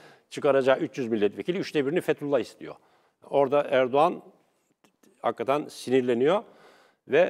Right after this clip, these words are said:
e, ondan sonra Erdoğan işte, "Ben bununla yolları ayırmalıyım." şeyine giriyor. Zaten devamında iki bin on bir seçimleri, iki bin on ikide zaten hani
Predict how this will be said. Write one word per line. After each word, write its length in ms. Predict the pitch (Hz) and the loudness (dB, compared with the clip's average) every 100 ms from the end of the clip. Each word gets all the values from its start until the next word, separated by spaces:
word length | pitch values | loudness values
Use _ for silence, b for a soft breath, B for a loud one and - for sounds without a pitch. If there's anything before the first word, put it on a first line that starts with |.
| - | 0
e, 80 | 123 117 113 113 120 - - - - - _ | -2 0 -2 -4 -8 -12 -18 -20 -20 -20 _
ondan 380 | 135 151 180 190 | 2 4 4 4
sonra 340 | - 143 147 | 4 2 4
Erdoğan 460 | 143 139 151 185 202 | 2 4 2 2 0
işte, 380 | - 147 165 - - _ _ _ | -6 -4 -4 -6 -18 _ _ _
"Ben 340 | 117 139 143 | 0 0 2
bununla 240 | 143 147 147 | 0 2 2
yolları 320 | 135 131 156 | 2 2 4
ayırmalıyım." 640 | 151 135 131 127 123 92 - _ _ _ _ _ | 4 4 4 4 4 2 -6 _ _ _ _ _
şeyine 340 | - 110 131 175 | -12 -4 0 0
giriyor. 320 | 143 156 196 B B _ | 0 2 0 B B _
Zaten 400 | 180 165 156 156 | 0 2 2 4
devamında 500 | 165 156 143 120 143 | 4 4 2 -2 -4
iki 180 | - | -4
bin 60 | 151 | -2
on 160 | 143 123 | 0 -2
bir 60 | |
seçimleri, 460 | 107 117 107 104 143 | -6 -8 -8 -8 -8
iki 200 | - 147 | -6 -2
bin 60 | |
on 120 | 156 151 | 0 0
ikide 260 | 143 131 | 0 0
zaten 380 | 120 120 131 120 | 2 0 -2 -4
hani 220 | 107 104 | -4 -4